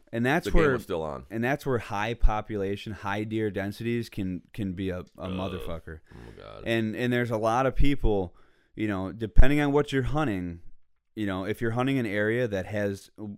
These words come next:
Speaker 1: one deer per square mile, you don't even understand what we're talking about here. You know, usually you're hunt-, usually you're hunting, and you're hunting, uh, you know, and you're waiting, and, and like you said, that, that one comes and you can capitalize on it. When you gotta beat the, a lot of deer,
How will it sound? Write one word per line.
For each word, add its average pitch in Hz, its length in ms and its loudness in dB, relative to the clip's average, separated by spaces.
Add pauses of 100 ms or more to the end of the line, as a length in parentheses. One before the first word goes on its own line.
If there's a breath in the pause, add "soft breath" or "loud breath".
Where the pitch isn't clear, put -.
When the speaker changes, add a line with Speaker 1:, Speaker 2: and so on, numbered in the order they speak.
Speaker 1:
one 107 520 -2
deer 110 200 -2
per 107 200 2
square 104 300 -2
mile, 104 300 -4
you 110 100 0
don't 143 120 4
even 120 160 0
understand 104 600 -6
what 78 60 -12
we're 92 100 -8
talking 92 340 -8
about 82 220 -10
here. 82 220 -8 (360 soft breath)
You 113 100 -2
know, 113 60 0
usually 135 560 2
you're 117 220 0
hunt-, 117 280 -4
usually 120 480 0
you're 127 200 -2
hunting, 107 440 -4 (520 soft breath)
and 110 120 -4
you're 107 120 -2
hunting, 113 300 -4
uh, 101 160 -4
you 107 100 -4
know, 98 80 -4
and 98 100 -4
you're 107 100 -2
waiting, 98 320 -2
and, 98 240 -6
and 101 120 -8
like 95 140 -6
you 101 80 -8
said, 95 280 -4
that, 95 300 -6
that 95 180 -2
one 107 240 -4
comes 110 420 -6
and 104 80 -4
you 98 80 -6
can 92 100 -12
capitalize 104 560 -2
on 95 160 -6
it. 82 60 -10
When 104 160 -4
you 156 100 -2
gotta 98 220 -4
beat 110 420 -4 (1200)
the, 95 260 -6
a 90 80 -6
lot 87 280 -2
of 120 100 -4
deer, 123 360 -4